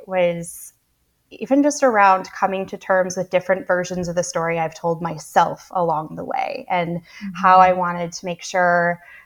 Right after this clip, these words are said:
Speaker 1: that I was honest. You know, I think back to sharing my story with Unsinkable and even sharing today, you know,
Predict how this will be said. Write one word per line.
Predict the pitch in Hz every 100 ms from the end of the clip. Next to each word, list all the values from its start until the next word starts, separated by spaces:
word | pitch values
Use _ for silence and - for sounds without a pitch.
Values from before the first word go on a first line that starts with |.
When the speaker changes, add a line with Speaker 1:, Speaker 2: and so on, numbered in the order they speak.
| _
Speaker 1:
that | 196
I | 185
was | 180 180
honest. | 175 180 175 175 - -
You | 185
know, | 180
I | 175
think | 175 185 - - _ _ _ _
back | 180 175 175 170 -
to | - 185 175
sharing | 180 180 175
my | 180
story | 175 - 175
with | 175
Unsinkable | 175 175 196 190 180 175
and | 175 175
even | 170 170
sharing | - 175 175 170 170
today, | - 190 202 180 170 170 170 _ - _ _ _ _
you | -
know, | 190